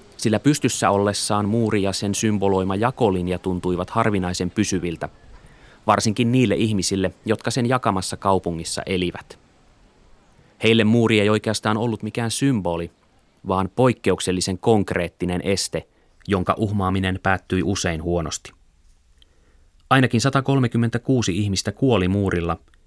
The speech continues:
kun he yrittivät loikkausta idästä länteen.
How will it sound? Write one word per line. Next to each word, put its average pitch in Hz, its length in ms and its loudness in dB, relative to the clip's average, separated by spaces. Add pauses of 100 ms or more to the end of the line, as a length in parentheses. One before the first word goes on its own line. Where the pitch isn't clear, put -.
(100)
kun 95 180 0
he 92 80 0
yrittivät 90 600 -2
loikkausta 87 600 -4
idästä 85 440 -2
länteen. 80 500 -6